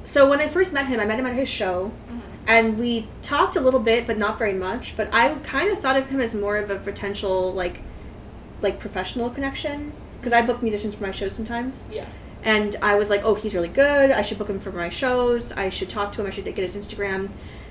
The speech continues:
Speaker 1: And we kinda talked a little bit, and we weren't even really flirting. I think it, there was, like, a flirty subtext, but we were really talking about shows
Speaker 2: Mm-hmm.
Speaker 1: whenever we were talking, like,
Speaker 2: Yeah.
Speaker 1: in D Ms. Um, and, like, he,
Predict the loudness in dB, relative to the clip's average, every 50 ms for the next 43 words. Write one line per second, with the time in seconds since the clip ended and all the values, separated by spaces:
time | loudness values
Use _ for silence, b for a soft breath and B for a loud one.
0 | B B 4 4 4 6 4 2 0 0 -2 -4 -2 -2 2 2 2 4 4 2
1 | 0 0 0 2 4 4 4 4 4 2 0 2 2 0 -2 -2 -4 -6 -4 -2
2 | 0 0 0 0 -2 -4 -8 -6 -4 -4 -2 -2 -2 -2 -2 -2 -4 -2 -2 0
3 | 4 4 4 4 4 4 2 2 2 0 -4 2 4 4 4 6 2 2 2 -2
4 | -2 -4 -2 -2 -2 -2 -4 -6 -8 -6 -4 -4 -4 -6 -6 -8 -6 -4 -2 0
5 | 0 4 4 4 4 4 0 -4 -4 -2 -2 -4 -2 -2 -4 -4 -4 -4 -4 -4
6 | -6 -8 -12 -12 -12 -10 -10 -8 -10 -10 -12 -10 -4 -2 0 2 2 2 2 0
7 | 0 -2 -4 -4 -6 -6 -6 -8 -8 -8 -8 -6 -8 -6 -6 -6 -6 -6 -4 -6
8 | -4 -2 -2 -4 -4 -4 -6 -8 -10 -10 B B B B B B B B B B
9 | B B 2 4 4 4 2 0 -4 -6 -10 -12 -14 -16 -16 -16 -16 -16 -16 -16
10 | -16 -16 -16 -16 -12 -2 2 4 6 6 4 4 0 -4 -10 -12 -16 -10 -4 0
11 | 0 0 0 -2 -8 -14 -16 -16 -16 -16 -14 -14 -14